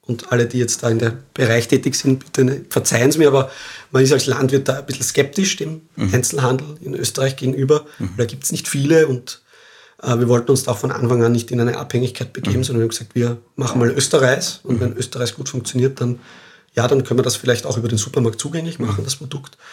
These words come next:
Speaker 1: Aber an sich ist unser Fokus der Fachhandel.
Speaker 2: Mhm. Das heißt, wenn ich an Österreich kommen will, dann bin ich am ersten im Online-Shop dann auch.
Speaker 1: Genau.
Speaker 2: Besten
Speaker 1: Oder
Speaker 2: Dank.
Speaker 1: du gehst in den Tiergarten in Schönbrunn und isst dort ein Reisgericht. Dort ist zum
Speaker 2: Wirklich?
Speaker 1: Beispiel auch unser Reis drin.
Speaker 2: Ach, das ist ja nett.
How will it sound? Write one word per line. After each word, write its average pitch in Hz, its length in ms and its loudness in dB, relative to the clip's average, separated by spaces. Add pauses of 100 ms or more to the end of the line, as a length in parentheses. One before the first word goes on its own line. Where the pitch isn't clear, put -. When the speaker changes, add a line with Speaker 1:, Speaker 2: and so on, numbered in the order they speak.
(240)
Speaker 1:
Aber 117 200 2
an 117 100 4
sich 123 220 -2
ist 120 80 0
unser 117 200 2
Fokus - 340 -4
der 117 100 -8
Fachhandel. - 460 -12 (180)
Speaker 2:
Mhm. - 280 -6 (840)
Das - 120 -4
heißt, 104 220 -2 (140)
wenn 104 120 6
ich 143 280 4
an 127 220 4 (180)
Österreich 120 400 0
kommen 117 240 -2
will, 104 100 0
dann 104 180 0
bin 107 160 -2
ich 101 100 -4
am 104 240 -4
ersten 104 400 0
im 101 160 -2
Online-Shop 95 520 -2
dann - 140 -10
auch. 101 80 -10 (240)
Speaker 1:
Genau. 127 360 -2
Speaker 2:
Besten - 160 -4
Speaker 1:
Oder 165 260 8
Speaker 2:
Dank. - 120 -12
Speaker 1:
du 131 80 -4
gehst 131 180 0
in - 80 -12
den 107 40 -10
Tiergarten 156 640 0
in 127 100 -4
Schönbrunn 127 500 2
und 123 200 -6
isst 127 220 -4
dort 131 220 0
ein 123 180 0
Reisgericht. 127 680 -2 (100)
Dort 117 200 -4
ist 110 80 -2
zum 208 80 6
Speaker 2:
Wirklich? 120 180 0
Speaker 1:
Beispiel - 220 -8
auch - 120 -10
unser 170 240 -10
Reis - 200 -10
drin. - 200 -18
Speaker 2:
Ach, - 140 -2
das - 100 -6
ist 85 100 -2
ja 92 80 0
nett. 90 180 -6